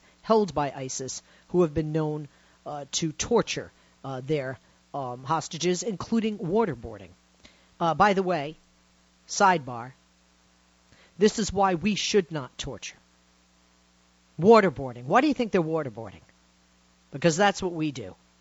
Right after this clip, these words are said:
People are calling a congressional member a hero for the nasty things I think he's saying about,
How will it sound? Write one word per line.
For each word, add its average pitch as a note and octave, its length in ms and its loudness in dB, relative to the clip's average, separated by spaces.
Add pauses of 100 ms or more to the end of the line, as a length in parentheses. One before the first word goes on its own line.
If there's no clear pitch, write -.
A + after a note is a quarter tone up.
(440)
People B3+ 240 6
are B3 60 8
calling B3+ 340 10
a G#3+ 80 2
congressional A3 460 2
member G#3+ 280 4
a G3 60 4
hero G#3+ 320 4
for F3 120 -2
the E3+ 100 -2
nasty F#3 340 -2
things E3+ 260 -2
I F3+ 140 2
think F3+ 220 -6
he's F3 160 -4
saying F3+ 320 0
about, D#3 340 2